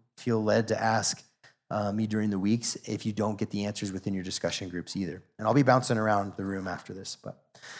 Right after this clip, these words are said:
all right, I'm gonna move on to, um, agnostic and atheist beliefs. I know we just bl-, like, blew through Mormonism. And I, I guess I will mention, too, that Mormonism is absolutely considered a cult.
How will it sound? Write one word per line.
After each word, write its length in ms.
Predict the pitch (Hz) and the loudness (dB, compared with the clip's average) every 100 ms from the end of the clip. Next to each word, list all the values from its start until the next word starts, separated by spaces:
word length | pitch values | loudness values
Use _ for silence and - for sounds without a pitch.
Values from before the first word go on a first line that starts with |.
| - - | -2 8
all 80 | 135 | 10
right, 80 | |
I'm 60 | 135 | 10
gonna 140 | 156 | 10
move 160 | 160 156 | 10 12
on 180 | 151 143 | 10 10
to, 400 | - 151 139 135 | 8 10 10 10
um, 520 | 135 127 113 101 90 - _ _ _ - _ _ _ _ _ _ _ - | 8 8 6 2 -4 -12 _ _ _ -18 _ _ _ _ _ _ _ 2
agnostic 520 | 131 147 156 160 151 | 10 10 12 10 8
and 80 | - | 6
atheist 640 | 160 165 165 165 - - - - _ | 8 10 10 12 8 4 -4 -14 _
beliefs. 600 | - 147 156 175 - - - - | 2 8 10 10 6 2 -6 2
I 80 | |
know 140 | 135 147 | 8 10
we 100 | 147 | 10
just 320 | 143 113 - | 10 4 0
bl-, 260 | 123 123 - | 2 2 4
like, 300 | 131 110 - | 6 6 4
blew 420 | 127 131 131 120 | 6 10 10 8
through 540 | 113 - 127 113 101 101 | 4 2 4 6 4 0
Mormonism. 580 | 113 113 117 113 110 107 - - - - | -2 2 2 4 2 0 -4 -18 -14 0
And 100 | 151 | 4
I, 320 | - 170 165 | 8 8 8
I 60 | 165 | 10
guess 200 | 190 185 | 10 10
I 80 | 180 | 10
will 180 | 170 | 10
mention, 360 | 160 151 151 151 | 10 8 6 4
too, 180 | 139 143 | 6 8
that 160 | 135 | 8
Mormonism 540 | 135 147 180 170 151 135 | 8 6 8 8 8 8
is 240 | 117 - - _ | 6 2 -6 _
absolutely 580 | 117 135 - 139 123 127 | 6 6 8 6 6 4
considered 440 | - 117 131 113 | 2 2 4 4
a 60 | 101 | 2
cult. 460 | - 117 92 - | 0 -2 -2 -6